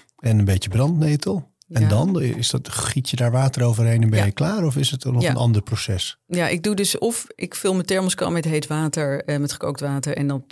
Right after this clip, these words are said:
Speaker 2: eh, laat ik dan e-, even staan, want het moet niet te heet zijn, anders verbrand je het blad. En dan doe je daar je, eh, je, gewoon je brandnetelblad en je weegbreeblad in,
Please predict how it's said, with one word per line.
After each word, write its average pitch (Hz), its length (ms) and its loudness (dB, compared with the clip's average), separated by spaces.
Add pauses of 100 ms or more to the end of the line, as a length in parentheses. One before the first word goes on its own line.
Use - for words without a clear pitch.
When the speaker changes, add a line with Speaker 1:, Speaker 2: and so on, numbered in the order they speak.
Speaker 2:
eh, 143 120 -4 (260)
laat 139 180 -8
ik 143 60 -10
dan 151 140 -4
e-, - 100 0
even 170 360 -2
staan, 165 400 0
want 143 340 -2
het - 160 -16
moet 151 160 -2
niet 156 200 -4
te 165 100 -2
heet 151 320 0
zijn, 156 260 -2
anders 139 220 -2
verbrand 147 360 -6
je 151 60 -6
het 131 100 -10
blad. 196 360 -6 (600)
En 165 120 -2
dan 165 160 0
doe 156 160 2
je 151 60 2
daar 156 280 0
je, 143 400 0
eh, 139 280 -2 (340)
je, - 200 -20
gewoon 190 180 -2
je 165 60 2
brandnetelblad 196 720 -2
en - 140 -4
je 147 80 -4
weegbreeblad 175 580 -4
in, 226 420 -2